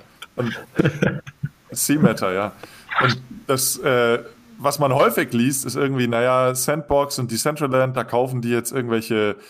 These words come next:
Stores und, und kaufen sich schon Platz und dann soll alles irgendwie über N F Ts und Krypto laufen und so weiter. Ich bin mir da überhaupt nicht sicher. Also, kann gut sein, dass da irgendwie auch N F Ts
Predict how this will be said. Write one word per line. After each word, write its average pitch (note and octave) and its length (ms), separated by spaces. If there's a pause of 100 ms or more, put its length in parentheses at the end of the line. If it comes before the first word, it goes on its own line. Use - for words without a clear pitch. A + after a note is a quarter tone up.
(300)
Stores D3 720
und, A2 320
und A2+ 220
kaufen C3 300
sich A#2 120
schon G#2+ 220
Platz D3+ 340
und B2+ 80
dann A2+ 320
soll A#2 240
alles A#2+ 240
irgendwie A#2 240
über A2+ 180
N A#2 120
F A2 160
Ts C#3+ 340
und A#2+ 80
Krypto D3 340
laufen C3+ 280
und C3 60
so B2 60
weiter. B2 140 (240)
Ich - 160
bin C#3 160
mir C3+ 80
da A#2+ 120
überhaupt A2 360
nicht F#2 120
sicher. - 380 (920)
Also, A#2+ 260 (600)
kann C3+ 220
gut D3 160
sein, C#3+ 360
dass - 460 (160)
da A#2+ 180
irgendwie C3+ 300
auch A#2+ 160
N B2 100
F B2 160
Ts - 640